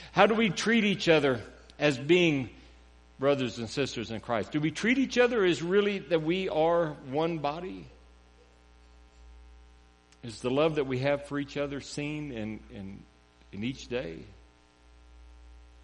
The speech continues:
Do we play favorites and exclude others?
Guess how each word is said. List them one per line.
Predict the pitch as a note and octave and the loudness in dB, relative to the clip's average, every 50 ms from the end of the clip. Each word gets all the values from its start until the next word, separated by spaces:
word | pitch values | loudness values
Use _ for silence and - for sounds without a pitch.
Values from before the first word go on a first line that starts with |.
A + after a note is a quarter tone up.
| - - _ _ _ _ _ _ - - - - - - - - - - - - - - - - - - - - - - _ _ _ _ _ - - - - - - - - - - - | -20 -20 _ _ _ _ _ _ -20 -20 -20 -20 -20 -20 -20 -20 -20 -20 -20 -20 -20 -20 -20 -20 -20 -20 -20 -20 -20 -20 _ _ _ _ _ -20 -20 -20 -20 -20 -20 -20 -20 -20 -18 -14
Do | - | -10
we | G#2 A2 | -10 -10
play | G#2+ - B2 B2+ B2 | -8 -4 -2 -2 -2
favorites | A2+ - C3 C#3+ F3+ F3+ G3 G3+ G3+ G3 - - - | 0 0 0 0 0 -2 -4 -6 -6 -8 -12 -12 -10
and | A#2+ G2+ F#2 | -8 -8 -8
exclude | G2 - - - - C3+ D3 D3 | -10 -12 -12 -10 -8 -6 -4 -4
others? | C#3+ D3 D#3+ D#3+ E3 D#3+ D#3+ D3+ - - - - - | -4 -4 -4 -4 -6 -10 -10 -12 -16 -20 -20 -20 -20